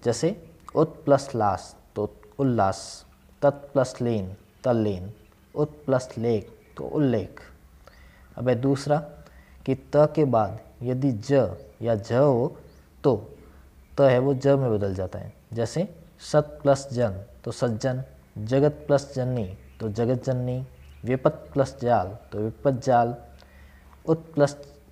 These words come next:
जल तो उज्ज्वल। फिर आपके उत प्लस जटिका तो उज्जटिका, ठीक है। फिर आपके तीसरा कि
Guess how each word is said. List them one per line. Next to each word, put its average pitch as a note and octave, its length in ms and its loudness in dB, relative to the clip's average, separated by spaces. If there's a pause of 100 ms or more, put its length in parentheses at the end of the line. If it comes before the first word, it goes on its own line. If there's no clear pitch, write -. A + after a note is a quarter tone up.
(120)
जल A2+ 280 2 (340)
तो F3 140 -4 (240)
उज्ज्वल। G#2+ 480 -2 (1300)
फिर C#3 160 0
आपके B2 340 0 (1160)
उत E3 280 0
प्लस C#3+ 200 4 (340)
जटिका A2+ 440 -2 (380)
तो F#2+ 100 -2
उज्जटिका, B2 600 -4 (1200)
ठीक B2 200 -8
है। C#3+ 120 -4 (1700)
फिर C3+ 160 0
आपके A#2+ 280 2
तीसरा C#3 460 -2 (1000)
कि B2+ 100 -2